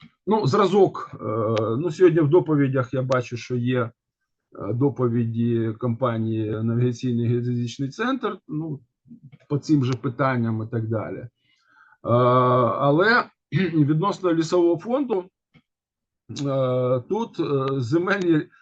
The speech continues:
земельні ресурси, переважно це земельні ресурси, які, на яких розташ-, ну, ма-,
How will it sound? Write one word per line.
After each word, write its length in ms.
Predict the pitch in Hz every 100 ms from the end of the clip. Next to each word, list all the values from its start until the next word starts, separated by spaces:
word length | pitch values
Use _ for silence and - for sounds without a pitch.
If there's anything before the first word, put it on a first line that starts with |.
| _ 113
земельні 580 | 139 226 226 220 202
ресурси, 840 | 185 190 226 262 294 - 147 123 - _ -
переважно 880 | 165 175 175 208 208 160 151 143 - _ _ - 117
це 320 | - 180 175
земельні 440 | 147 165 180 180 170
ресурси, 500 | 160 175 180 156 147
які, 420 | 143 - 151 151 143 135 131 135
на 120 | 151
яких 380 | 151 165 170 143
розташ-, 360 | 123 139 - -
ну, 160 | 165 160
ма-, 280 | 151 -